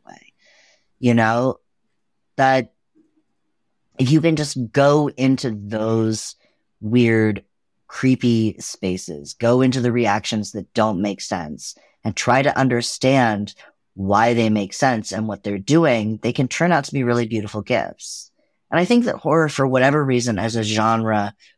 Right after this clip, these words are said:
really does lend itself to an exploration of people who are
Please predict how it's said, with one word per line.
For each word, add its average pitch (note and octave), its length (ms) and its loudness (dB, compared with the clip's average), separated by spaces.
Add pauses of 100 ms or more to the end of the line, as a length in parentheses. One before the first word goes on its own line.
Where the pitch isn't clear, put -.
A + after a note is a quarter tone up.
(260)
really G3 640 2 (100)
does A#2 960 -2 (920)
lend F#3 300 4
itself - 680 -6 (640)
to A#2 680 2 (240)
an B2+ 120 -2
exploration A#2+ 760 -2
of A2 260 -8
people A2 440 -4
who A#2 240 -6
are A2 220 -4